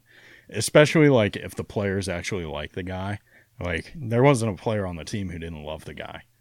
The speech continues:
So it, it, it really threw us off. I, I wish, I wish he didn't get fired. That would've been cool. He was a good guy.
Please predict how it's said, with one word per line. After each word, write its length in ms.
So 260
it, 120
it, 200
it 180
really 300
threw 320
us 160
off. 340
I, 180
I 80
wish, 500
I 100
wish 200
he 80
didn't 240
get 160
fired. 400
That 100
would've 160
been 160
cool. 300
He 60
was 120
a 40
good 180
guy. 220